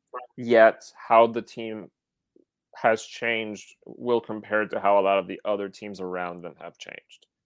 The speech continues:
And, uh, and, and there's some teams that really struggled last year that have been doing a lot of work to not struggle this year.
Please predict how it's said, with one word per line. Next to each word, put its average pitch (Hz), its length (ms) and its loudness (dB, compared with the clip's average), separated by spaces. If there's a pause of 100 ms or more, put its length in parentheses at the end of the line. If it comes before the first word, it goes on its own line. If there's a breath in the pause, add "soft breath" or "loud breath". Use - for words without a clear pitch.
(280)
And, 95 480 0
uh, 90 480 2
and, 98 360 -8
and 90 360 -10 (320)
there's 104 240 -4
some 98 160 -8
teams 101 320 -14
that 92 180 -6
really 98 180 -8
struggled 101 420 -6
last 98 280 -2
year 92 160 -12
that 87 100 -10
have 87 120 -8 (340)
been 95 280 -4 (140)
doing 104 180 -6
a 95 40 -8
lot 92 140 2
of 90 100 -2
work 95 300 -2
to - 80 -14
not 95 300 -4
struggle 98 360 -2
this 95 260 -6
year. 95 240 -6